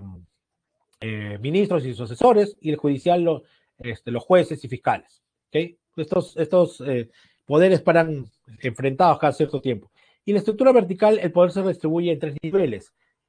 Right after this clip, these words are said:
Eh, gobierno central, ¿ya? Es decir, el gobierno de Lima, el gobierno regional, de las regiones del país,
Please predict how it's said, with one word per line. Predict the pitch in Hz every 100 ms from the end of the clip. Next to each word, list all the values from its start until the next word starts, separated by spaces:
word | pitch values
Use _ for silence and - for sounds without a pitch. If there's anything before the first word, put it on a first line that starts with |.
| _ -
Eh, | 127 123
gobierno | 120 131 147 151
central, | - - 196 220 277 _ _ _ _
¿ya? | - 101 139 _ _ _ -
Es | 95
decir, | 120
el | 110
gobierno | 107 113 120 120
de | 110
Lima, | 110 196 190 180 220 _ -
el | 107 104
gobierno | 98 120 120 120
regional, | 110 127 160 202 214 - -
de | 87
las | -
regiones | 90 - 117 107
del | 98
país, | 131 185 226 -